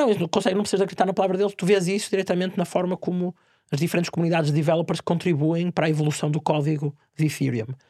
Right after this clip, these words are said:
E mesmo a nível da distribuição dos, dos Ether, da, da moeda de Ethereum, vês que, hum, não há assim grande manipulação, não há grandes carteiras hum, a fazerem coisas esquisitas, portanto,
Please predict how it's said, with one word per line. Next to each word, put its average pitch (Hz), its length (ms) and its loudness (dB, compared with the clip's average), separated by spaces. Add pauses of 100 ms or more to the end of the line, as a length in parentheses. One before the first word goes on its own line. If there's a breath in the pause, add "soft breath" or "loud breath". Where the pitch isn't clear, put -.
(260 soft breath)
E 165 60 0
mesmo 208 200 4
a 202 40 2
nível 202 220 2
da 175 100 2
distribuição 160 640 -2
dos, 147 420 0
dos 139 340 0
Ether, 156 380 0
da, 156 140 -2
da 139 120 -2
moeda 143 380 0
de 143 100 0
Ethereum, 170 460 0 (680)
vês 165 260 2
que, 185 260 -2 (540 loud breath)
hum, 175 540 -2 (220)
não 196 200 2
há 185 100 2
assim 190 460 -2
grande 185 220 2
manipulação, 175 680 0
não 175 120 0
há 165 60 2
grandes 175 240 2
carteiras 160 640 -2 (480 soft breath)
hum, 160 800 -2
a 160 60 2
fazerem 160 320 2
coisas 160 240 2
esquisitas, 160 540 0
portanto, - 420 -4